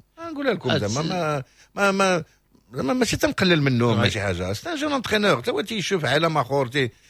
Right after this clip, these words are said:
Speaker 1: هاد بعدا غير الجمهور راه خالعو. آه، سانداوز كان عنده هاد الجمهور هذا، راه ما كانش عنده هادشي هذا. راه تا هو راه جاب واحد العالم جديد بالنسبه ليه.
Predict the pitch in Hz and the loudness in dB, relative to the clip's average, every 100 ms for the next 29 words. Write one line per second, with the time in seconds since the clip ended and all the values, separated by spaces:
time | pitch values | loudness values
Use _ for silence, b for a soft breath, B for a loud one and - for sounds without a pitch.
0 | b 180 196 185 202 202 190 139 170 180 | b -8 -2 0 2 2 2 4 4 4
1 | - 139 98 87 73 _ _ _ _ _ | 2 0 0 -2 -6 _ _ _ _ _
2 | 311 294 247 220 214 151 196 185 190 147 | -6 -2 0 2 0 0 0 2 0 0
3 | 170 170 190 180 175 208 320 330 349 349 | -2 0 -2 0 0 0 0 -2 -4 -4
4 | 330 240 147 117 90 90 80 76 - _ | -4 -4 -2 -2 -2 -6 -8 -10 -14 _
5 | _ _ _ _ _ _ - 359 302 208 | _ _ _ _ _ _ -4 0 2 2
6 | 226 233 196 175 185 143 147 190 202 120 | 2 4 4 2 0 2 2 4 2 0
7 | 180 208 101 123 104 110 92 82 | 0 0 0 -2 0 0 0 -4